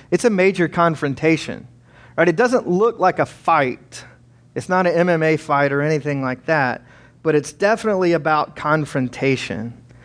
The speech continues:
And that's important for us to realize. I want you to understand that.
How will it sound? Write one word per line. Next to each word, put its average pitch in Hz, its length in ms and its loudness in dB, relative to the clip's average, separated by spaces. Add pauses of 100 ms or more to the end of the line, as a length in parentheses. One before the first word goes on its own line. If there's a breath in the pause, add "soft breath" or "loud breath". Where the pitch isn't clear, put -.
(340 loud breath)
And 160 380 0
that's 208 240 -2
important 185 480 0
for 180 120 0
us 165 120 0
to 151 100 -2
realize. 156 380 2
I 151 40 4
want 165 220 0
you 160 60 -2
to 143 60 0
understand 147 640 -2
that. 151 220 0